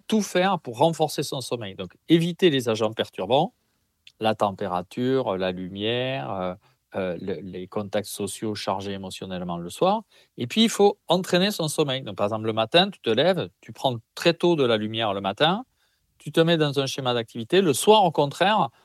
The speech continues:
tu fais une bulle sensorielle où tu t'isoles une heure avant de dormir, tu lis un bouquin, tu te détends, tu te mets pas du tout dans une situation de stimulation. Attention au led, parce qu'il y a beaucoup, beaucoup de gens qui ont des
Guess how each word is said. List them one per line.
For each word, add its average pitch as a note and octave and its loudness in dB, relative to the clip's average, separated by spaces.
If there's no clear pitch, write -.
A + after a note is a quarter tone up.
tu - -10
fais E3 4
une D#3+ 4
bulle D#3 2
sensorielle A2+ -2
où A#2+ -10
tu C3+ -6
t'isoles D#3 6
une C#3 -2
heure E3 4
avant C3+ 2
de C3 -4
dormir, B2 0
tu - -10
lis B2+ 0
un C3+ -2
bouquin, D3 2
tu A#2+ -10
te A#2+ -4
détends, C#3 0
tu - -18
te C3+ -4
mets C#3 -2
pas F3+ 4
du E3 -6
tout F3 -6
dans D3+ -2
une C3 -10
situation B2+ -10
de A2+ -6
stimulation. A#2+ -4
Attention D3+ 2
au C#3 2
led, C#3+ 4
parce G#2+ -2
qu'il A2 -4
y - 4
a G#2 2
beaucoup, D#3+ -2
beaucoup E3 -2
de D3 0
gens C#3+ -4
qui B2 -6
ont A2+ -8
des G#2+ -6